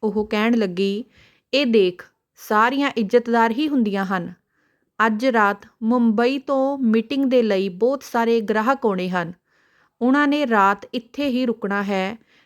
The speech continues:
ਤੇ ਕੱਲ੍ਹ ਉਹਨਾਂ ਦੀ ਮੀਟਿੰਗ ਹੈ। ਕੱਲ੍ਹ ਚਲੇ ਜਾਣਗੇ। ਬਹੁਤ ਮਹਿੰਗੇ ਗ੍ਰਾਹਕ ਹਨ ਤੇ ਵਧੀਆ ਤਿਆਰ ਹੋ ਕੇ ਰਹਿਣਾ। ਉਸ ਨੂੰ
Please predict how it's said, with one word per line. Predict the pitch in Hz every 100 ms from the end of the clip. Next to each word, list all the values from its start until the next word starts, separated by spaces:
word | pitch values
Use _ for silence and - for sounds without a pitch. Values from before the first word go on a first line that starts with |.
| _ -
ਤੇ |
ਕੱਲ੍ਹ | 330 - 233 269
ਉਹਨਾਂ | 262 254 254
ਦੀ | 285
ਮੀਟਿੰਗ | 254 220 226 240
ਹੈ। | 208 185 165 - _ _ _ _ -
ਕੱਲ੍ਹ | 226 269
ਚਲੇ | 285 240 214
ਜਾਣਗੇ। | 202 185 185 185 165 160 - _ _ _ _ _ -
ਬਹੁਤ | 190 262 269 277
ਮਹਿੰਗੇ | 269 226 262 277 302
ਗ੍ਰਾਹਕ | 262 214 214
ਹਨ | 220 214 220 247 -
ਤੇ | 247
ਵਧੀਆ | 196 208 254 294
ਤਿਆਰ | 277 233 196 196
ਹੋ | 202
ਕੇ | 202 208
ਰਹਿਣਾ। | 185 165 170 160 _ _ _ _ _ _ _ _
ਉਸ | - 269 -
ਨੂੰ | 285